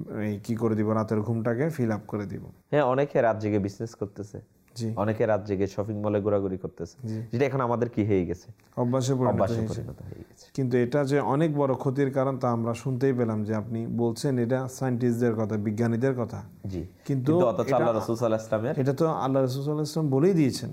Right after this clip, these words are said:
Speaker 2: বলে দিয়েছেন।
Speaker 1: যে আপনি যখনই রাত জেগে থাকবেন তখন আপনার ফজর নামাজ আপনি আদায় করতে পারবেন না। শুধু ফ-, ফজর নামাজ নয়, এই যে তাহাজ্জুদের নামাজ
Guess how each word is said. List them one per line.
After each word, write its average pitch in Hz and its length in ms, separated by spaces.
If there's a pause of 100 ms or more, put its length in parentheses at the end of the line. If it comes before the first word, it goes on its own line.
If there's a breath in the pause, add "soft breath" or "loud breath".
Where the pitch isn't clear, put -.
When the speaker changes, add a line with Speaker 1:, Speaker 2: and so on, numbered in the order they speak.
Speaker 2:
বলে 87 240
দিয়েছেন। - 340 (200)
Speaker 1:
যে 135 200
আপনি 131 320 (100)
যখনই 151 480
রাত 135 420 (360 soft breath)
জেগে 131 300
থাকবেন 151 500
তখন 139 340
আপনার 127 320
ফজর 123 380
নামাজ 113 640 (140)
আপনি - 280
আদায় 117 280
করতে 127 260
পারবেন 107 240
না। 110 80
শুধু 156 220
ফ-, 156 180 (280 loud breath)
ফজর 175 280
নামাজ 156 440
নয়, 151 80
এই 165 100
যে 165 160 (280)
তাহাজ্জুদের 151 640
নামাজ 131 280